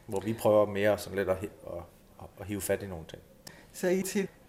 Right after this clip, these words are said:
Speaker 2: den lidt mere avancerede jazz?
Speaker 1: Ja, og vi søger også grænselandet, der hvor nogen siger, "Er det jazz?" Hvor vi går ind og siger, "Hvad synes du?" Altså, jeg synes, det i hvert fald er, er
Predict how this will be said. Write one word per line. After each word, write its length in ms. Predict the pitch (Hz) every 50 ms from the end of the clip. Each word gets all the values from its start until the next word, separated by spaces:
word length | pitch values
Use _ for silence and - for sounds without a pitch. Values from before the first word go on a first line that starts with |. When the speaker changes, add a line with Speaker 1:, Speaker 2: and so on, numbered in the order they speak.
| - - -
Speaker 2:
den 140 | 180 180 175
lidt 160 | 180 185 185
mere 300 | 202 190 185 185 180 170
avancerede 640 | 160 160 175 175 165 - 208 180 156 180 202 175 160 -
jazz? 320 | 170 147 151 160 - - - - - - - - - - -
Speaker 1:
Ja, 60 | 90 - - - - -
og 140 | 101 110 113
vi 60 | 117
søger 340 | - - - 135 135 147 151
også 280 | 127 113 117 120 123 -
grænselandet, 760 | - 101 98 117 151 151 - 160 123 104 101 98 95 95 90 92
der 120 | 110 107
hvor 120 | 101 101
nogen 220 | 101 101 101 110 117
siger, 160 | - 110 - - -
"Er 40 | - -
det 200 | 98 120 117 107
jazz?" 400 | 104 - - - - - - - - - - - 120 107 - - - - -
Hvor 260 | 107 104 110 110 110 101
vi 240 | 101 107 107 104 101 -
går 240 | - 101 101 101 98
ind 140 | 104 113
og 80 | 110 101
siger, 260 | - - 95 95 92 87 85 - - - - - - 90
"Hvad 120 | 90 101
synes 240 | - - 117 - -
du?" 180 | - 120 127 - - - - - - - - - - - - - - - - - - - - - - - - - - -
Altså, 220 | 98 - 95 92 92
jeg 160 | - - 117 -
synes, 180 | - 117 -
det 140 | - - 101
i 40 | 95
hvert 160 | 92 90 90
fald 180 | 87 87 87 87
er, 120 | - - - - - - - - - - - - - - -
er 120 | - 107